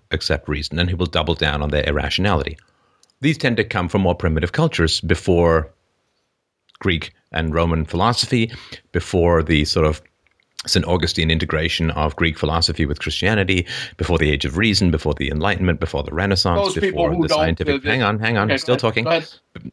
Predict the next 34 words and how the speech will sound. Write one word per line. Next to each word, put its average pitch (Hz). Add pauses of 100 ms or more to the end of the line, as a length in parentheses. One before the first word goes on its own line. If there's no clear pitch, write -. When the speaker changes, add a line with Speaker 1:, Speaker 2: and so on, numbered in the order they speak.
(240)
Speaker 1:
before 104
the 92
scientific 87
revolution, 110
before, 78
uh, 80
all 120
of 92
this 82
stuff, -
right? 98
So 101
people 165
who 127
come 104
from 87
primitive 101
cultures 80 (400)
are 113
gonna 113
double 95
down 80
on 80
irrationality 78
because 113 (100)
they 85
just 85
haven't 90
gone 82
through 87
the 80 (320)
conditioning 92 (260)
that, 80
uh, 78